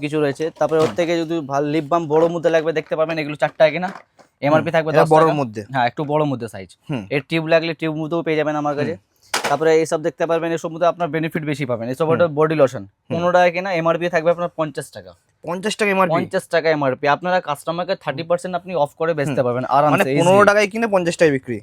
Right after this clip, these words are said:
Speaker 1: আরামসে।
Speaker 2: ওয়াও,
Speaker 1: এটার মধ্যে
Speaker 2: দারুণ।
Speaker 1: আমার কাছে দু রকম ফ্লেভার
Speaker 2: মাত্র
Speaker 1: আছে।
Speaker 2: পনেরো টাকা করে?
Speaker 1: মাত্র পনেরো টাকা। আর একটা আইটেম দেখতে পারেন, এটা একটা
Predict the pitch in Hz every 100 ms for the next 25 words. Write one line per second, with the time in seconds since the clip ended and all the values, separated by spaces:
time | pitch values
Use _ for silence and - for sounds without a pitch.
0 | _ 147 165 185 165 107 87 _ _ 107
1 | 104 104 - _ _ 135 156 185 185 196
2 | 202 190 175 180 185 170 156 170 - 285
3 | 226 175 156 147 180 120 139 156 - 143
4 | 170 156 127 120 143 160 - 170 175 170
5 | 185 185 180 165 165 156